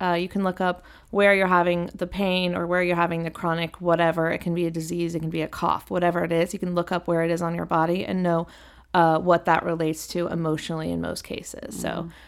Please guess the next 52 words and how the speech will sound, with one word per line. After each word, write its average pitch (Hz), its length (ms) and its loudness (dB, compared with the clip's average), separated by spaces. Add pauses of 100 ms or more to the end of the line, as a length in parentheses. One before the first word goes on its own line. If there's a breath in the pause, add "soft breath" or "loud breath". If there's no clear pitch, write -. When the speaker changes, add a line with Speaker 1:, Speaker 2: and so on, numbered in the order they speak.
(120)
Speaker 1:
you 214 120 0
know, 170 280 2
I 202 80 4
think 202 160 0
I've 175 100 0
expressed 175 380 -2
this 185 140 -6
before, 208 420 0
but 196 400 -4
my 190 160 0
pain 185 280 -2
is 175 240 0
on 165 360 -2 (100)
the 175 480 -6
right 175 440 0
side 160 520 -2 (380 soft breath)
of 160 260 2
my 156 180 0
back - 340 -2
Speaker 2:
So - 80 -6
Speaker 1:
and 180 60 0
my 175 60 0
Speaker 2:
that's 170 80 -4
your, 190 100 2
Speaker 1:
shoulder. 175 200 4
Speaker 2:
your 170 100 4
yang 165 320 6
side, 165 320 0
that's 175 140 -6
your 170 100 -2
masculine 160 600 0
Speaker 1:
Y-, - 100 -6
Speaker 2:
energy 151 300 -2
side. 147 260 -4
That's 196 80 4
Speaker 1:
exactly. 185 280 4 (100)
Speaker 2:
your 190 40 4
doing 170 360 8
side. 165 400 -2
Speaker 1:
Susie 214 340 4
already 190 240 6
knows. 190 400 4 (360 loud breath)
Um, 190 480 8
but 180 280 6
one 202 240 6
of 190 100 4
the 190 100 2 (140)
things 180 300 2
that 170 260 2
really 175 360 2
got 196 360 6
me 170 360 0